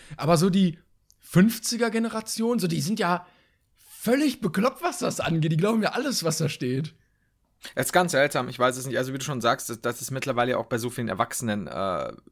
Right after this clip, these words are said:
Speaker 2: mittlerweile zu sehen. Das ist ja auch auf Twitter mittlerweile, das ist ja wirklich dieses ganze Sif-Facebook-Zeug ist ja mittlerweile auf Sif, Twitter umgezogen
Speaker 1: Und das sind ja
Speaker 2: ist
Speaker 1: nicht so
Speaker 2: quasi.
Speaker 1: Leute, die trollen, die meinen das ja ernst.
Speaker 2: Ja, ja, klar. Das ist ja das Problem, warum ich mittlerweile, ähm, kaum mehr, äh, auf Social Media guck, ähm, weißt, wenn's dann heißt, also früher war ich auch immer der Meinung,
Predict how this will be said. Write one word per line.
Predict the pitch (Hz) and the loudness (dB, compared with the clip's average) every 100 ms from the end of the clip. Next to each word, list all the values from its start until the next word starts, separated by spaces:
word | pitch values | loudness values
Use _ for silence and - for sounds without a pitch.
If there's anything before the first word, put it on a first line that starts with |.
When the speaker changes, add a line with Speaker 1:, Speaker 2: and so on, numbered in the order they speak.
| _ | _
Speaker 2:
mittlerweile | 80 98 95 90 | -12 -6 -4 -4
zu | 92 | -6
sehen. | 90 87 87 | -8 -6 -6
Das | 85 | -6
ist | 101 | -2
ja | 101 | -2
auch | - | -2
auf | - | -8
Twitter | - 135 123 | -12 -8 -6
mittlerweile, | 107 98 95 | -4 -4 -4
das | 95 | -4
ist | 107 | -6
ja | 107 | -8
wirklich | 110 | -10
dieses | 117 107 | -12 -6
ganze | 107 107 113 - - - - | -4 -4 -6 -8 -14 -16 -8
Sif-Facebook-Zeug | - 165 170 - 160 - 170 - 151 151 | 2 2 2 0 0 0 -8 -2 0 0
ist | |
ja | 156 | -2
mittlerweile | 151 156 139 131 | -4 0 2 2
auf | 110 | 0
Sif, | - 170 - - - | -2 -4 -4 -16 -6
Twitter | 156 156 143 | -2 0 0
umgezogen | 175 165 - | 0 -2 6
Speaker 1:
Und | 175 | 8
das | 175 | 8
sind | 208 233 | 6 6
ja | |
Speaker 2:
ist | 208 | 6
Speaker 1:
nicht | 208 | 6
so | |
Speaker 2:
quasi. | 196 | 6
Speaker 1:
Leute, | 180 196 190 | 6 6 4
die | 147 | 0
trollen, | - 190 240 147 110 | 2 4 6 4 -2
die | 135 | 0
meinen | 185 | 2
das | 190 | 2
ja | 170 | 0
ernst. | 147 214 202 117 113 - - _ - 147 | 0 0 -2 -4 -8 -12 -14 _ -6 0
Speaker 2:
Ja, | 202 | 2
ja, | 220 - _ - | 2 -4 _ -4
klar. | 147 220 _ _ - - | -2 -2 _ _ -20 -12
Das | - 156 | -6 -4
ist | 202 | 2
ja | 190 | 2
das | 175 | 0
Problem, | - 151 190 | -6 -2 0
warum | 185 175 | 0 -2
ich | - - | -6 -8
mittlerweile, | 156 131 117 147 165 - | -4 2 2 2 0 -2
ähm, | 131 135 | -4 -4
kaum | 135 143 | -2 0
mehr, | 170 170 151 - | 0 -2 -4 -4
äh, | |
auf | 131 - - | -4 -4 -6
Social | 147 139 | -6 -6
Media | 143 156 | -4 -4
guck, | - - - - - | -2 -6 -8 -14 -2
ähm, | 135 131 | -2 0
weißt, | 131 - | -4 -2
wenn's | 123 - | -6 -4
dann | 135 | -2
heißt, | 135 147 | -2 -2
also | 139 127 | -4 -4
früher | 185 170 | 0 2
war | |
ich | 156 - | 2 0
auch | 143 | 0
immer | 151 | 0
der | 139 | 0
Meinung, | 123 135 | 0 0